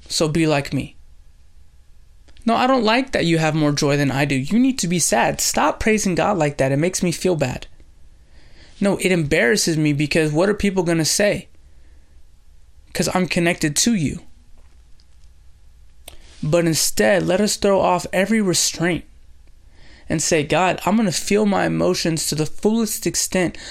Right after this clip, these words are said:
because you gave them to me so I can connect with you." Because our emotions, they tell us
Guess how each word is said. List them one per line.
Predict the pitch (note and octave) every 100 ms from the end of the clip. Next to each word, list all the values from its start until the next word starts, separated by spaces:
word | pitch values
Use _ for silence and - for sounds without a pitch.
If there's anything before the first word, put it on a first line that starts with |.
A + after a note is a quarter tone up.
| - -
because | C#4 G3 E3+
you | F3
gave | D#3 F#3+ A#3+
them | G#3+ F3
to | - F3
me | F3
so | -
I | E3+
can | F3+
connect | D#3 - E3 G#3+ -
with | C#3+ -
you." | C3 - - - - - - - - - - - - - - - - - - - - - -
Because | - F3+ F3+
our | - F#3+ A3
emotions, | F#3 E3 G#3 - D#3 C#3+
they | D3+
tell | - - A3+ G#3+
us | D3 -